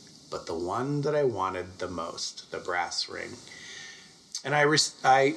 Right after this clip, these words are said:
I finally, after being courted, courted, courted, and I was working as a president and chief operating officer of another company that I loved. I had a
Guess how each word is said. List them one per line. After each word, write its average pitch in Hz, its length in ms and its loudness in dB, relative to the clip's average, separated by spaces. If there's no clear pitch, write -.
I 127 100 6
finally, 147 800 6
after 113 480 8
being 104 260 4
courted, 131 380 6
courted, 98 320 2
courted, 127 380 4
and 123 100 2
I 131 60 2
was 123 200 4
working 143 540 2
as 107 160 -4
a - 40 -10
president 131 600 -4
and 113 80 -2
chief - 220 -8
operating 101 400 -4
officer 101 360 -6
of 95 80 -6
another 90 300 -4
company 90 380 -10
that 90 120 -10
I 85 100 -10
loved. 85 600 -8
I 80 60 -4
had 80 180 -8
a - 80 -10